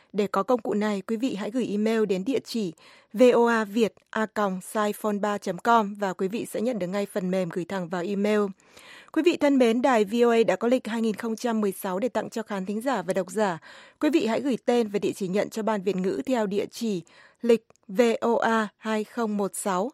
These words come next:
a còng gmail chấm com để đăng ký nhận lịch. Để biết thêm chi tiết, quý vị hãy truy cập vào trang web của Ban Việt ngữ hoặc trang Facebook V O A tiếng Việt. Chúng tôi sẽ gửi lịch cho những thính giả và độc giả đăng ký sớm nhất.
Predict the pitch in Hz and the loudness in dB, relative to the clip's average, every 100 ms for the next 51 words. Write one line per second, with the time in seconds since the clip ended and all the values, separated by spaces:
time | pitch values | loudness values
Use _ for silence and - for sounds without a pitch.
0 | - 226 - 220 180 175 202 185 208 208 | -6 -6 -2 -2 -2 -2 -2 0 0 -2
1 | - 196 185 247 226 202 180 190 190 180 | -2 -4 0 2 2 2 -2 -2 -2 -2
2 | 220 208 214 202 - - - - - 233 | -2 0 0 -2 -8 -20 -20 -8 2 2
3 | 285 294 254 - 254 339 - 226 233 - | 4 2 2 0 0 0 2 0 2 0
4 | 208 - 254 254 214 196 208 214 254 302 | -2 -2 -2 0 0 -2 -2 -2 0 -2
5 | - 185 208 214 208 190 190 208 320 - | -2 0 2 2 0 0 2 2 2 -4
6 | - _ 233 208 - 233 214 285 320 - | -18 _ 0 0 -2 -4 0 0 0 0
7 | 339 - 240 226 220 214 190 208 262 196 | -2 0 0 2 2 0 -2 2 2 2
8 | - - _ - 262 269 254 262 262 214 | -4 -20 _ -2 2 2 2 2 2 2
9 | 180 247 233 226 - 208 220 302 208 170 | 0 -2 -2 -4 -4 -4 -2 -2 -2 -2
10 | 190 190 185 202 165 202 196 196 185 - | -2 -2 -2 -4 -2 -4 -4 -4 -6 -2
11 | 190 196 285 | 0 2 2